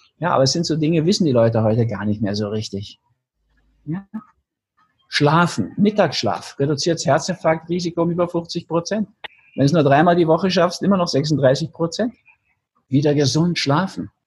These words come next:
Ja, also einfache Dinge. Mehr schlafen. Vor hundert Jahren haben die Leute durchschnittlich zwei Stunden mehr geschlafen. Und Alois Alzheimer war ein unbekannter bayerischer Psychiater. Da hatte eine Patientin, Auguste Deter, und das war's dann.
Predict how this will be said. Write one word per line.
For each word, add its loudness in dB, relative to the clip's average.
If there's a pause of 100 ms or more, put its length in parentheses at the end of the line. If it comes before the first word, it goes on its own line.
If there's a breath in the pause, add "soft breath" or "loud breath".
(160)
Ja, -4
also 0
einfache 0
Dinge. -2 (380)
Mehr 2
schlafen. -4
Vor -2
hundert 4
Jahren 4
haben 0
die 2
Leute 0
durchschnittlich -6
zwei 2
Stunden -4
mehr -2
geschlafen. -4 (500)
Und -6
Alois 0
Alzheimer -2
war 2
ein 0
unbekannter -2
bayerischer 2
Psychiater. -4 (920)
Da 2
hatte 2
eine 4
Patientin, 0
Auguste -2
Deter, 0
und -4
das -4
war's -4
dann. -4